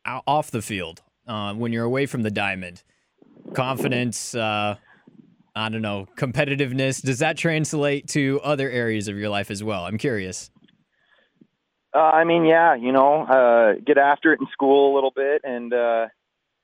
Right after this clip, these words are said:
Speaker 2: uh, you know, everyone, e-, everyone, you know, that I, I've got a relationship, you know, I try, you know, I try and just spread love with them, you know, 'cause y-, you know, everyone around you is who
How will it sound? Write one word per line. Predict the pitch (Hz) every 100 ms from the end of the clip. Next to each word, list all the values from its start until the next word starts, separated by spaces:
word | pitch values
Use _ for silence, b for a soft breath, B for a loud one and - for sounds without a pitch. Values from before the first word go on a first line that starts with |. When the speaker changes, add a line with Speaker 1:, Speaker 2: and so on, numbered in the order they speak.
| _
Speaker 2:
uh, | 117 120 113
you | 117 120
know, | 113 110 110 _ _ _ _ _ _ _ _ _ _ _ _ _
everyone, | 135 147 156 147 135 123
e-, | 139 - -
everyone, | 139 151 143 135 127 113 _
you | 123
know, | 113 110
that | 101 -
I, | 123
I've | 110 117
got | 123
a | 120
relationship, | 113 117 117 117 - 113 107 104
you | 107
know, | 104
I | 104
try, | 131 117 110
you | 107
know, | 104
I | 104 101
try | 127 120
and | 110
just | 110 - _ _ _ _ _ _
spread | _ 131 123
love | 110 120 120
with | 113 -
them, | 120 120
you | 113
know, | 110 110 104
'cause | 117 104 95 _ _ _ _ _
y-, | 117 117
you | 113 120
know, | 123 113 107 - _ _ _ _ -
everyone | 139 156 139
around | 117 123 117
you | 110
is | 104
who | -